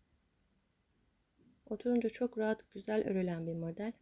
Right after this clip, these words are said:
Ama gezmeye giderken hani böyle çok renkli örecekseniz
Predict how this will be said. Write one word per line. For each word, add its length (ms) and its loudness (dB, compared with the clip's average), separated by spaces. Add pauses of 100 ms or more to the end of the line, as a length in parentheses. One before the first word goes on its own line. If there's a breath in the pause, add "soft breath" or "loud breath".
Ama 120 2
gezmeye 400 0
giderken 420 -4
hani 160 2
böyle 140 -2
çok 280 -10
renkli 260 -4
örecekseniz 760 -4